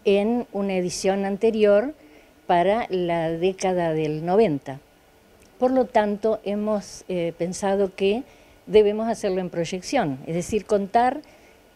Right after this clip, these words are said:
lo que ha sucedido en el transcurso de esta década, más que nada, ¿cierto? Sin dejar, digo, de lado, eh, algunas otras memorias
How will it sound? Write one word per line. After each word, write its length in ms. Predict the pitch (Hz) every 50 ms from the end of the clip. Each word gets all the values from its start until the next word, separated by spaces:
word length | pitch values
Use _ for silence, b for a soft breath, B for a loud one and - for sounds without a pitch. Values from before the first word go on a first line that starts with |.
| _ _
lo 280 | - 208 208 208 208 185
que 140 | - 208 208
ha 60 | 202
sucedido 760 | - 233 214 - - 233 240 240 247 233 214 196 196 214 233
en 180 | - - 202 202
el 100 | 190 180
transcurso 560 | - 190 180 - - 220 208 202 - 220 202
de 200 | 185 180 175 170
esta 280 | 165 - - - 175 160
década, 520 | 156 160 147 - - - 139 139 139 147
más 200 | 160 170 165 -
que 140 | - 196 190
nada, 380 | 185 165 147 143 139 143 143
¿cierto? 400 | - - 196 196 214 - - 196
Sin 220 | - - 175 175 190
dejar, 400 | 226 208 - - 170 175 208 220
digo, 280 | 180 160 165 175 190
de 140 | 208 220 151
lado, 400 | 147 147 156 156 156 180 214 254 b b b b b b b b b b _
eh, 320 | - 196 180 165 160 165 156 - -
algunas 720 | 185 180 180 175 202 208 214 220 220 202 - - - - b b b b b b b
otras 480 | 202 208 202 190 214 214 196 - - -
memorias 800 | 185 180 165 170 185 196 208 196 202 202 208 240 269 - -